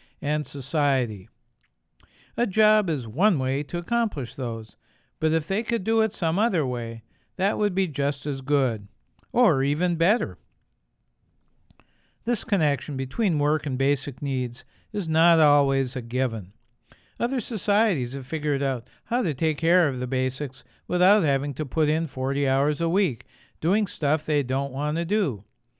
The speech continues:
Hunters and gatherers, if living in an area with adequate food, collected an average of about four hours a day. The rest of the t-, their time is their own, for things like housework, child rearing,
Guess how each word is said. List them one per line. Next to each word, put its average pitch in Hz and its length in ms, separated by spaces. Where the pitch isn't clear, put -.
Hunters 226 420
and 151 160
gatherers, 139 680
if 131 200
living 147 340
in 135 120
an 131 160
area 147 320
with 127 160
adequate 135 500
food, 131 460
collected 202 540
an 160 160
average 139 480
of 123 140
about 127 360
four 131 400
hours 156 380
a 170 80
day. 180 420
The 190 80
rest 202 320
of 131 180
the 127 120
t-, - 140
their 127 220
time 139 520
is 220 240
their 160 240
own, 135 420
for 269 140
things 156 360
like 131 220
housework, 139 680
child 160 360
rearing, 147 500